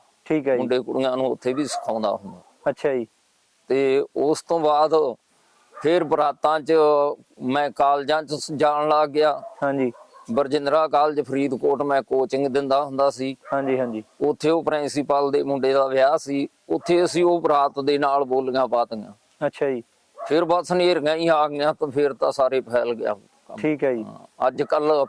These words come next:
Speaker 2: ਪਿੰਡ ਪਿੰਡ ਟੀਮ ਹੈਗੀ ਆ ਮਲਵਈ ਗਿੱਧੇ ਦੀ।
Speaker 1: ਠੀਕ ਹੈ ਜੀ।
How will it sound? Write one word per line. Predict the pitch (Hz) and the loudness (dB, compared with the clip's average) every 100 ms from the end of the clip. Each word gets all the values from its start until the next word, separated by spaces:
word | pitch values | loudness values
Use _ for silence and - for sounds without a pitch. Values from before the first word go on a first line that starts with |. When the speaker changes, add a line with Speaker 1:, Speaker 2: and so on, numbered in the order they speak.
| - | 0
Speaker 2:
ਪਿੰਡ | 156 151 | -2 0
ਪਿੰਡ | 170 151 | 0 0
ਟੀਮ | 131 147 135 127 | -2 0 0 -2
ਹੈਗੀ | 117 113 113 | -2 -4 -2
ਆ | 120 | -2
ਮਲਵਈ | 123 117 117 110 | 0 0 0 -2
ਗਿੱਧੇ | 117 127 113 | -8 -6 -6
ਦੀ। | 110 _ - | -8 _ -6
Speaker 1:
ਠੀਕ | 147 135 | -4 0
ਹੈ | |
ਜੀ। | 127 | -2